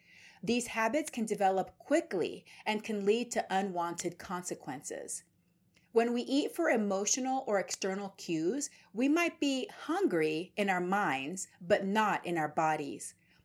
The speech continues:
This means that our bodies may not be physically prepared to digest and absorb food. Eating outside of hunger can lead to indigestion, bloating, stomach pain,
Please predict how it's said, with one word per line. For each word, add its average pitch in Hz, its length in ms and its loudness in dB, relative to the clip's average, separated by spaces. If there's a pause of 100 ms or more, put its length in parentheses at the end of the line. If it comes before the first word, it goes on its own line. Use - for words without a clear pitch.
This 254 240 2
means 277 300 0
that 285 100 2
our 214 140 4
bodies 180 520 0
may 202 120 -2
not 196 260 -2
be 196 140 -2
physically 254 580 0
prepared 214 800 -2
to 185 80 2
digest 175 680 0
and 175 120 -2
absorb 160 480 -4
food. - 420 0 (720)
Eating 330 360 4
outside 247 480 2
of 190 120 -4
hunger 196 500 -4 (180)
can 220 180 -4
lead 202 220 2
to 180 240 0
indigestion, 190 880 0 (240)
bloating, 180 680 -2 (180)
stomach 196 500 0
pain, 240 400 -8